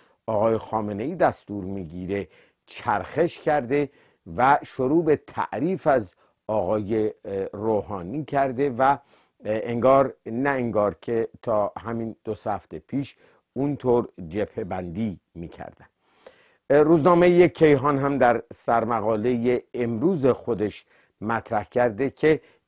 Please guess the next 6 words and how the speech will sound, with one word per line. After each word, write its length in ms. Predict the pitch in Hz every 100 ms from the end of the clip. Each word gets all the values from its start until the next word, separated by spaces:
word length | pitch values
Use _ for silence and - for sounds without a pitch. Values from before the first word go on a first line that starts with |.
| -
اصلاح 680 | 123 120 - 117 123 117 -
طلبان 520 | - 120 123 110 147 185
می‌خوان 460 | 160 117 120 127
خودشون 540 | 120 135 135 - 131 127
رو 100 | 113
به 280 | 110 110